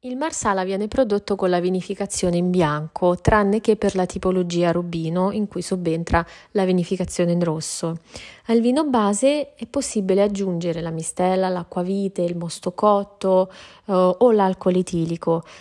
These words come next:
tranne che per la produzione del Marsala Vergine, che è ottenuto da sole uve a bacca bianca, senza alcuna aggiunta di mistella o mosto concentrato.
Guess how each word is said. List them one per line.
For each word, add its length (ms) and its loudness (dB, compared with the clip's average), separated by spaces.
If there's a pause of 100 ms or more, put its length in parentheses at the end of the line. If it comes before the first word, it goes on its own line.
(160)
tranne 460 4
che 240 2
per 200 0
la 120 0
produzione 720 0
del 220 0
Marsala 880 0
Vergine, 880 -2 (340)
che 120 -2
è 60 4
ottenuto 880 0
da 280 -2
sole 500 0
uve 300 2
a 60 0
bacca 380 -6
bianca, 640 -6 (280)
senza 720 0
alcuna 480 -2
aggiunta 680 -6 (140)
di 120 -6
mistella 840 -4
o 140 -4
mosto 440 -6
concentrato. 840 -14